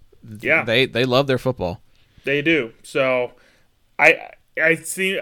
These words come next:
Speaker 2: you know, when it seems to be there wasn't anything to fill that slot, and then something comes, the numbers seem to jump. Uh, that's just based on the numbers I see. So,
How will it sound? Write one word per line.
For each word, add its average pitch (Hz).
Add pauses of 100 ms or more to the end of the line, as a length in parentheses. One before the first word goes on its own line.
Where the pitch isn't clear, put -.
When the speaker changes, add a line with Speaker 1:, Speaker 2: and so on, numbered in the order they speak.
Speaker 2:
you 143
know, 151
when 156
it 143
seems 196
to 170
be 170
there 151
wasn't 139
anything 135
to 135
fill 139
that 131
slot, 135 (220)
and 156
then 139
something 131
comes, 143
the 143
numbers 135
seem 131
to 120
jump. 110
Uh, 143
that's 165
just 170
based 139
on 131
the 127
numbers 120
I 117
see. 113
So, 117